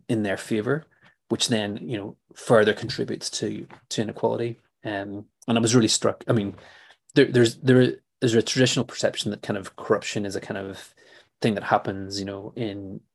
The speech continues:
African countries or whatever. Part of what I've been trying to kind of do in my work is to highlight the fact that there's a supply side to corruption as well,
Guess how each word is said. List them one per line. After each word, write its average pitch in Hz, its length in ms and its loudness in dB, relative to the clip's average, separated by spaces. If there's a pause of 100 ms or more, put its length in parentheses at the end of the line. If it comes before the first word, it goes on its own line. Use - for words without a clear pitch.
(120)
African 101 320 -4
countries 104 380 -4
or 101 40 -8
whatever. 107 360 0 (520)
Part 143 160 10
of 113 100 6
what 110 120 6
I've 107 160 6
been 104 100 -2
trying 107 220 -4
to 101 80 -6
kind 104 180 -6
of - 260 -12 (420)
do 120 200 2
in 98 60 0
my 104 140 2
work 101 220 0
is 95 120 -4
to - 80 -10
highlight 104 480 -4 (380)
the - 60 -12
fact - 240 0
that 113 120 -4
there's 101 180 0
a 101 40 -2
supply - 420 4
side 110 280 0
to 113 60 -12
corruption - 400 -4
as 101 100 -6
well, 110 380 -4